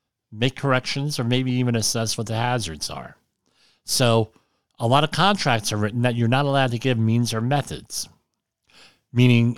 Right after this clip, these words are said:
uh, you cannot, uh, tell people how to do their job.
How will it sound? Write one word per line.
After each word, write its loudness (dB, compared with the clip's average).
uh, -20
you 2
cannot, 2
uh, 0
tell 2
people 0
how -2
to -2
do -8
their -6
job. -10